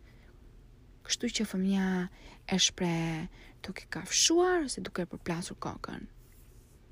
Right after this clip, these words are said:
Problemi është se sa herë që ai e bën këtë gjë, ju mund t'i bërtisni, por e bërtitura nuk zgjidh gjë, sepse funksioni i kafshimit ose plasurit të kokës është për shkak se fëmia do diçka.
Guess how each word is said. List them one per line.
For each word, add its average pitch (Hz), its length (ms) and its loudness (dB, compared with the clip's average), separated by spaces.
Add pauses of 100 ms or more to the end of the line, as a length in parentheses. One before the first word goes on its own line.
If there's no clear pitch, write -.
(160)
Problemi 262 420 6
është 220 160 2
se 190 100 -2
sa - 180 -2
herë 294 220 2
që 220 100 0
ai 185 160 0
e 170 40 -2
bën 180 240 0
këtë - 240 -8
gjë, 277 140 -2 (840)
ju 294 140 8
mund 330 180 10
t'i 269 80 6
bërtisni, 247 540 4 (100)
por 208 160 0
e 208 100 4
bërtitura 214 460 0
nuk 262 160 2
zgjidh - 400 0
gjë, 95 140 0 (760)
sepse - 360 0
funksioni 240 600 6
i 170 540 2 (100)
kafshimit 254 640 4
ose 190 320 -2
plasurit 214 400 2
të 208 80 -6
kokës 285 420 2 (460)
është 294 220 2
për 269 120 0
shkak 254 300 -4
se 240 140 -2 (100)
fëmia 240 380 2
do 214 180 6 (160)
diçka. - 460 0